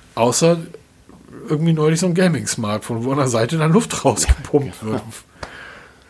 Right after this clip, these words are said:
Speaker 1: Also, es ist schon der Wahnsinn.
Speaker 2: Stunde zwei, wird Zeit für Feierabend, würd ich sagen.
Speaker 1: Wird Zeit für Feierabend. Also, Neues aus dem Testlabor. Du hast zurzeit gar
Speaker 2: Nee,
Speaker 1: nichts?
Speaker 2: ich hab im Moment mal ein bisschen Ruhe. Ähm, ja, ich warte auf so ein paar Sachen. Ich hab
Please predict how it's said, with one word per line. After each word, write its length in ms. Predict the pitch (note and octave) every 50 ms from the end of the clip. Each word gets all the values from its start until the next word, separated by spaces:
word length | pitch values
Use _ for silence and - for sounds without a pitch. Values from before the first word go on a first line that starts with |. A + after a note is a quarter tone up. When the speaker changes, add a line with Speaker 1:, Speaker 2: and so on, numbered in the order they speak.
| _ _
Speaker 1:
Also, 280 | - A#2+ A#2+ A2+ A2 A2
es 200 | A2 G#2+ - -
ist 240 | C#3+ D#3 D3+ - -
schon 160 | - D#3+ C#3
der 120 | C3+ C3+ B2+
Wahnsinn. 400 | B2 A#2 A2+ G#2 F#2+ G2 F#2 F#2+ - - - - _ _ _ -
Speaker 2:
Stunde 320 | - - E3 G#3+ B3+ A#3+
zwei, 360 | - C#3 C#3 D#3+ G3+ A3 F3+ - A#2+
wird 140 | B2+ B2
Zeit 180 | - B2+ B2+ -
für 80 | C3+ A2+
Feierabend, 380 | - A#2 C3 C#3 D3 D3+ C3
würd 100 | C#3 C3
ich 60 | -
sagen. 340 | - C3+ C#3 C#3+ D3 D3 C#3 - - _ _ _ _ _ - - _ _ _ _ _ _ _ _
Speaker 1:
Wird 280 | - E3 E3+ F3+ E3+ -
Zeit 200 | - F3+ F3 E3
für 120 | F3+ E3+
Feierabend. 460 | E3 F#3 F3+ E3 C3+ A#2+ A#2+ A#2+ C3 D3
Also, 380 | D#3+ E3+ E3+ F3 E3+ D#3+ D#3
Neues 320 | D3+ D3 D#3 F3 F#3 F3+ F#3
aus 140 | F3 E3
dem 80 | - D#3+
Testlabor. 560 | - G#3+ A#3+ A3+ - - D3 B2 A2+ A2+ A2+
Du 120 | A2 C3+ E3+
hast 120 | F3+ -
zurzeit 340 | - F3 - - D3+ C#3+ -
gar 120 | - A2+
Speaker 2:
Nee, 80 | D3+ F#3
Speaker 1:
nichts? 120 | - G3+ D#3
Speaker 2:
ich 80 | -
hab 100 | E3+ F3+ F#3+
im 60 | E3
Moment 280 | D#3 D#3+ E3 E3 E3
mal 460 | E3+ D3+ D3 D3 D3 D3 D3 D3 B2+ G#2
ein 100 | A2+ G#2+
bisschen 280 | C#3 C#3 - - G#2+ G2+
Ruhe. 460 | G2 C3+ F3+ G3+ G3 F#3+ F#3+ F3 -
Ähm, 360 | A2+ A#2 A#2+ A#2+ A#2 A#2 A#2+
ja, 220 | G#2+ G#2+ A#2 C3+ B2+
ich 140 | A#2+ - A2
warte 260 | G#2+ B2 C#3 D3+ C#3+
auf 120 | C3 -
so 200 | - C#3+ C3+ C3
ein 40 | B2
paar 220 | - - A#2+ A#2+
Sachen. 200 | A#2 B2 A#2+ A#2+
Ich 100 | A2+ -
hab 160 | B2 A#2+ -